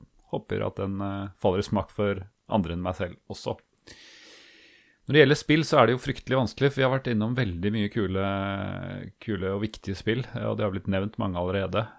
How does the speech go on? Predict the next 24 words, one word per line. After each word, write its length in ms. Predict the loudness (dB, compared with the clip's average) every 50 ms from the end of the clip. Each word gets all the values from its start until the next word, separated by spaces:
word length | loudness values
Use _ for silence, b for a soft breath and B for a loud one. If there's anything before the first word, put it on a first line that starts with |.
| -14 -12
Ehm, 760 | -8 -8 -6 -6 -6 -6 -6 -6 -6 -6 -6 -6 -6 -8 -10 -12 _ _ B B B B B B B B B B B B B _ _
og 100 | -2 0
det 80 | 2 4
er 180 | 4 4 2 0 -2
ikke 180 | -4 -4 -4 -2
sånn, 300 | -2 -2 -2 -4 -4 -4
eh, 340 | -4 -4 -4 -6 -6 -6 -6
at 120 | -8 -6 -6
jeg, 240 | -4 -4 -4 -4 -4
eh, 1160 | -6 -6 -6 -8 -8 -10 -10 -10 -12 -12 -12 -12 -12 -14 -14 -16 _ _ _ _ -20 -14 -12
altså 180 | -12 -10 -6 -4
det 80 | -2 -2
er 40 | -2
jo, 360 | -2 -2 -4 -4 -4 -6 -6 -6
og, 140 | -6 -6 -6
eh, 280 | -8 -8 -10 -10 -10 -10
hvis 100 | -6 -4
jeg 80 | -4 -4
skal 280 | -2 0 0 0 0 -2
s-, 120 | -4 -10 -16 _ _ _ _ _ _ _ _ _ _ _ -20 _ _ -20 -20 -20 -20 -18 -18 0
fort 220 | 0 0 0 2 2
nevne 240 | 2 4 4 4 2
noen, 160 | 2 2 0
så 160 | 0 2 4